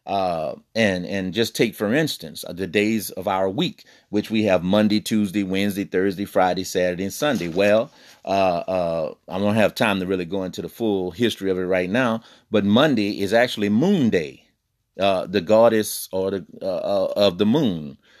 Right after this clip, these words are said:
Uh, Tuesday is Tears Day. Uh, Wednesday is Odin's Day. Uh, Thursday is Thor's Day, you know, and, and Friday is Frigids Day.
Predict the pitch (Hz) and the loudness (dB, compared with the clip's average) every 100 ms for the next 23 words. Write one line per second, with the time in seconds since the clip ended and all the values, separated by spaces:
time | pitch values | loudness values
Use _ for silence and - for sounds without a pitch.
0 | _ _ - 95 92 - 196 208 170 107 | _ _ -6 -2 -2 2 6 6 4 2
1 | 101 104 - 98 - - 220 202 110 90 | 2 2 0 -4 -4 -2 2 2 2 0
2 | 92 62 - - _ - 98 90 85 85 | -4 -4 -14 -20 _ -8 -4 -4 -4 -4
3 | 80 80 73 85 123 147 135 113 113 110 | -4 -4 -4 2 4 4 2 2 0 0
4 | 117 _ _ _ _ 113 113 - 160 165 | -4 _ _ _ _ -2 -2 4 6 6
5 | 104 92 82 87 76 67 - _ _ _ | 2 -2 -8 -8 -8 -12 -20 _ _ _
6 | _ - 95 92 90 87 85 82 - - | _ -8 -4 -4 -4 -4 -6 -8 -4 4
7 | 143 151 135 120 123 107 - - 151 170 | 6 6 2 0 0 0 -4 0 4 6
8 | 127 90 85 87 80 65 - _ _ _ | 6 4 0 -2 -2 -6 -20 _ _ _
9 | _ _ - 104 92 87 90 95 92 92 | _ _ -6 -2 0 0 2 0 0 -2
10 | 90 - 92 87 - 107 110 107 107 - | -2 -4 -4 -4 2 4 4 4 -2 -2
11 | 170 151 104 85 92 73 - | -2 -2 -4 -4 -4 -4 -12